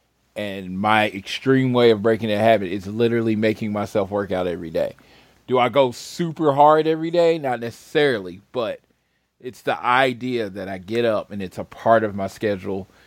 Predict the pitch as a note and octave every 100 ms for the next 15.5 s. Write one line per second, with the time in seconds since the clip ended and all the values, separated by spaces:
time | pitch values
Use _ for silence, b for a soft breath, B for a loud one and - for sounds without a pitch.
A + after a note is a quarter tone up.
0 | b - - F#2+ E2+ E2+ A#2+ B2 B2 A#2+
1 | A#2 - b b b - G2+ G2 G2+ G2
2 | G2+ G#2 G#2 G#2 G#2 G#2+ F#2+ G2 F#2+ F#2+
3 | - - D3 D#3 D#3 D3+ D3+ C3 - D3
4 | C3+ C3+ C3 B2+ A#2+ A#2 _ - C#3 C#3+
5 | G#3 G4 _ _ _ _ _ _ _ _
6 | _ _ _ - A2 A#2 A2+ A2+ A2+ A2
7 | A2 - G#2+ A2+ A2+ - - - _ _
8 | A2+ B2 C#3 C#3 B2+ B2+ B2 B2+ B2 B2+
9 | C3 C3 C3 B2+ - B2 B2 C3 C3 C3
10 | B2+ B2+ C3 C3+ C#3 C3 b b b b
11 | b b _ - G#2+ G2+ G2+ G2 G2 F#2+
12 | - _ _ G#2 G#2 G#2 G#2 A2+ E2 -
13 | G#2+ G#2+ G#2+ G#2 G2 G#2+ G#2+ G2+ G2+ -
14 | A#2 B2+ A#2+ A2+ G2+ C3 C3+ C#3+ C3 B2
15 | C3 B2+ A#2 B2 B2+